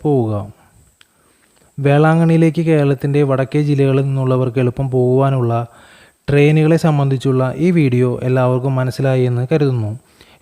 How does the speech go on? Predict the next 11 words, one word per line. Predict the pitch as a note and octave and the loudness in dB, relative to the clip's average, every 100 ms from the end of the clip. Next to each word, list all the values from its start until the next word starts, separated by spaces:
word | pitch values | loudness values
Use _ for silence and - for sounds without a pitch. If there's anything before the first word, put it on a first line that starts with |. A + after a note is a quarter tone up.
| C3+ | 0
ഏതെങ്കിലും | C#3+ E3 E3 E3+ | 2 4 2 2
സംശയം | D#3+ D3 C3+ D3 | 0 -2 -2 -2
നിങ്ങൾക്കുണ്ടെങ്കിൽ | C#3+ C#3 C3+ C3 B2+ A#2+ C#3+ E3 - | 0 -2 -2 -2 -2 -2 -4 -6 -8
കമൻ്റായി | C3+ C#3 C#3 C3 C3+ C#3+ | -4 -2 0 2 0 0
ചോദിക്കാൻ | C#3+ C3+ C#3 C#3+ | 0 0 0 0
മറക്കല്ലേ. | C3 A2+ A2 G#2+ G#2 _ _ _ _ _ | 0 -2 -6 -6 -10 _ _ _ _ _
നിങ്ങളുടെ | C#3 C#3 C#3+ C3+ | -2 2 4 4
വിലയേറിയ | C#3 C3+ C3+ C#3+ C#3 | 4 4 4 2 2
അഭിപ്രായങ്ങൾ | B2 - C3 B2+ B2+ C3 D3+ G3+ F3+ D3+ | -2 -2 0 0 -2 -4 -6 -10 -4 2
രേഖപ്പെടുത്താൻ | D3+ D3 D3 C#3 D3+ | 4 4 2 0 0
മറക്കല്ലേ. | D#3 C#3 B2 A2 | 0 -2 -2 -4